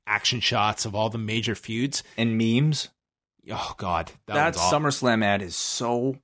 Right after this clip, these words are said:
Speaker 2: bad.
Speaker 1: It's awful. And
Speaker 2: Ugh.
Speaker 1: compared to this, like, this one, they take shots of all the past TakeOver events.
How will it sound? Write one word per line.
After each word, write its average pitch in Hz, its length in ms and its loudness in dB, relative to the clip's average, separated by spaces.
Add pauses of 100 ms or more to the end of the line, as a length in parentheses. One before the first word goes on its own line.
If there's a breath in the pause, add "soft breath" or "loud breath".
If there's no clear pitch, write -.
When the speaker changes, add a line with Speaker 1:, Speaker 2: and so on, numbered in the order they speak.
(160)
Speaker 2:
bad. 85 420 -4 (180)
Speaker 1:
It's 143 140 -6
awful. 101 480 0 (240 soft breath)
And 123 300 -2
Speaker 2:
Ugh. - 20 -12 (220)
Speaker 1:
compared 156 360 -2
to 123 80 2
this, 98 440 0 (400)
like, 127 160 -8
this 226 220 2
one, 226 260 2 (220 loud breath)
they 156 100 2
take 180 360 0
shots 135 560 2
of 131 200 -4 (120)
all 131 280 0
the 143 100 0
past - 460 0
TakeOver 127 540 0
events. 143 400 0